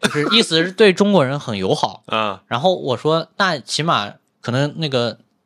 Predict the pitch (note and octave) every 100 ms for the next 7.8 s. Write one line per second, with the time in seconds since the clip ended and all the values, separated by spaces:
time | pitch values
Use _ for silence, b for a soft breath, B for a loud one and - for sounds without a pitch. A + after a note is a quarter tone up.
0 | _ - G#2+ D#3+ B2+ G#2 B2 A2 G2+ D3+
1 | D#3+ A2 E3 A2+ A#2 G2+ A2 F#2+ G#2+ C3+
2 | C3+ G2 G#2 G#2+ G#2+ G2+ b b b b
3 | _ - G#3 D#3+ F3 G3 B2 A2+ F#3 -
4 | _ - A#2+ E3+ E3 F#3+ G3+ D#3 A2 A2
5 | C#3+ C#3 F#3 D#3+ G#2 F#2 C#3+ C3+ A2+ G#2
6 | C3 D3+ G#2+ G2 B2 A#2 - - D#3+ A2+
7 | G#2 G2+ G2 A#2+ D3 G#2 F2+